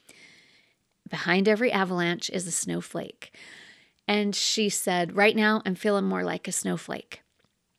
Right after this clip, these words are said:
And so a little bit I giggled, only because when you think of snowflake, right, there's a bit of a negative connotation to snowflake. And so I replied to her, "Hey, snowflake, here's some suggestions, blah, blah, blah, blah."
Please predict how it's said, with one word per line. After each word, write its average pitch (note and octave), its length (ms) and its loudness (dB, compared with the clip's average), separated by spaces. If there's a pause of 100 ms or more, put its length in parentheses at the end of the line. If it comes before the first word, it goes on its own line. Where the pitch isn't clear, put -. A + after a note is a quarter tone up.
(240)
And G#3 140 0
so G3 200 4
a F#3+ 40 4
little G3+ 240 4
bit G#3 220 4
I F#3+ 100 0
giggled, F3+ 480 0 (120)
only F4+ 240 6
because A3+ 400 4
when G#3+ 120 4
you G3 80 2
think G3 220 -2
of F#3+ 60 -2
snowflake, G#3 560 -2
right, G3+ 240 2
there's G#3+ 260 4
a G#3 40 0
bit G#3 200 2
of C4 120 2
a D4 80 2
negative F#3 640 2
connotation F3+ 840 -2 (760)
to F#3+ 120 -4
snowflake. F3+ 1000 0 (520)
And G3+ 220 4
so F3+ 640 2
I G3 60 2
replied F3+ 460 2
to G3 100 0
her, F#3 100 4
"Hey, F#3+ 200 0
snowflake, F#3 580 -2
here's F#3 240 -4
some F#3 160 -4
suggestions, F3+ 720 -4
blah, F#3 200 -2
blah, F#3 120 -4
blah, F3+ 140 -8
blah." F#3 180 -4